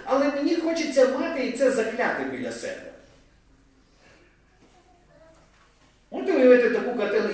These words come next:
як Бог, яка Божа реакція має бути на кожного з нас? І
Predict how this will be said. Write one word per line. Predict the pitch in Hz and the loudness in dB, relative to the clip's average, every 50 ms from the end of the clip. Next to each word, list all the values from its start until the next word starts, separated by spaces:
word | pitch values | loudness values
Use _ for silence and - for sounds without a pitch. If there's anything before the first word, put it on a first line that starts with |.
| - | -2
як | - 339 330 339 - - | 0 0 0 0 0 4
Бог, | 269 269 247 240 220 | 4 4 4 4 2
яка | 214 - 285 277 254 | 0 0 2 2 0
Божа | - - 294 277 254 - 214 208 185 - | 0 2 4 4 6 6 4 4 4 6
реакція | 190 196 - - - - - 240 208 - 226 | 6 6 6 4 2 0 -2 -2 -2 -2 -2
має | 240 226 196 - 233 277 | -2 -2 -2 -2 -2 -2
бути | 254 220 | -2 -2
на | 185 170 | -2 -4
кожного | 170 - 196 175 165 165 151 139 | -4 -4 -6 -6 -6 -6 -6 -6
з | 135 | -6
нас? | 127 127 127 - - - - - - - - - - - - - - - - - - - - - - - _ _ - - - - _ _ _ - - _ - | -8 -8 -8 -10 -12 -18 -20 -20 -20 -20 -20 -20 -20 -20 -20 -20 -20 -20 -20 -20 -20 -20 -20 -20 -20 -20 _ _ -20 -20 -20 -20 _ _ _ -20 -20 _ -6
І | 208 202 196 185 165 | -2 0 0 0 0